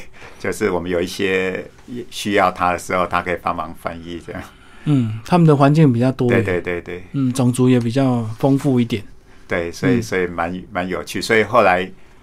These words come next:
Speaker 1: 后来他们有好几个漫画家都一直想要来台湾这样子，
Speaker 2: 嗯。
Speaker 1: 一直想来。
Speaker 2: 那像你这个里面的蛮多点子，是你习惯看新闻或者是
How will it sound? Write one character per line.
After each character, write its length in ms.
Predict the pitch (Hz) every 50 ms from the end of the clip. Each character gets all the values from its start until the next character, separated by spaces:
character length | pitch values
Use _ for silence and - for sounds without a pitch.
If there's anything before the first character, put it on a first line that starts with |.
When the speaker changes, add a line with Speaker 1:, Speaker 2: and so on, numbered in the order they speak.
| - - -
Speaker 1:
后 120 | - 120 107
来 200 | 95 92 92 92
他 100 | 113 110
们 120 | 107 98
有 100 | 90 87
好 160 | 82 87 95 101
几 200 | 98 - 95 87
个 160 | - 87 87
漫 120 | 98 98
画 80 | 98 95
家 200 | 92 - 92 90
都 120 | 98 98 -
一 100 | 113 95
直 160 | - 98 90
想 260 | - - 87 80 85
要 340 | 95 98 95 90 90 92 - - - - - - - - - -
来 180 | 92 87 87
台 300 | 87 - - 87 82 85
湾 280 | 90 90 87 87 90 90
这 60 | 90
样 180 | 87 87 85 85
子， 200 | - - 85 82
Speaker 2:
嗯。 140 | - 143 139
Speaker 1:
一 20 | 123
直 80 | 117
想 240 | - - - 80 78 78 -
来。 100 | - - - - - - - - - - - - -
Speaker 2:
那 100 | - 233
像 220 | 233 - 285 226 165
你 160 | 139 131 123
这 120 | - 202
个 160 | 196 185 165
里 320 | 151 147 143 135 143 135 135
面 160 | 165 196 190
的 120 | 165 156
蛮 180 | 143 139 143 147
多 100 | 156 170
点 240 | 165 165 147 113 110
子， 160 | 117 127 123
是 380 | 120 - 165 151 139 131 113 - - -
你 260 | 143 147 139 135 123
习 280 | 120 - - 147 139 143
惯 320 | - 175 156 147 139 135
看 260 | - - 165 160 151
新 300 | 139 - - 147 143 147
闻 240 | 139 123 113 110 113
或 200 | 117 156 147 123
者 60 | 113
是 280 | 110 - 139 131 120